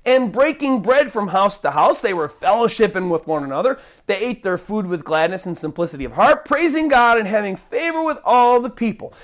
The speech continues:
So, a result of them being filled with God's Holy Spirit and power was that they wanted to do the things of God. They wanted to get in to God's Word.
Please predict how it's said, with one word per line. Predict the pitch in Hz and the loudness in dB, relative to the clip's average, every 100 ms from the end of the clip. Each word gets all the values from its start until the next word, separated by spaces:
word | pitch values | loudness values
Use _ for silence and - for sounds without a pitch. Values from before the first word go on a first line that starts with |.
| _ | _
So, | - 285 269 - - - | 2 6 8 6 -2 -4
a | 202 | -2
result | 208 214 175 285 262 254 | 2 2 4 4 6 4
of | 226 214 | 2 2
them | 240 240 220 | 2 2 -2
being | 240 226 214 - _ | -2 -2 -6 -14 _
filled | _ - 349 359 311 | _ -4 2 2 2
with | 269 214 | -2 0
God's | 226 208 208 | 4 4 2
Holy | 190 | -2
Spirit | 170 - 165 156 | -2 0 0 0
and | |
power | 160 135 180 | -2 0 2
was | 262 285 | 4 2
that | 269 | 2
they | 302 | -2
wanted | 311 320 349 349 | 0 2 2 0
to | 339 302 | -6 -8
do | 349 453 453 311 233 | 2 6 6 6 4
the | 214 | -2
things | - 208 180 143 | -2 -6 -6 -10
of | 131 | -14
God. | 135 - - _ _ _ _ _ _ _ | -14 -14 -16 _ _ _ _ _ _ _
They | 285 359 | -2 0
wanted | 349 349 370 359 | 2 2 0 0
to | 370 | 0
get | 339 359 | 2 0
in | 381 453 392 220 147 - _ | 2 2 2 0 -4 -14 _
to | - 151 | 0 2
God's | - - - - | 0 -10 -16 -20
Word. | - | -20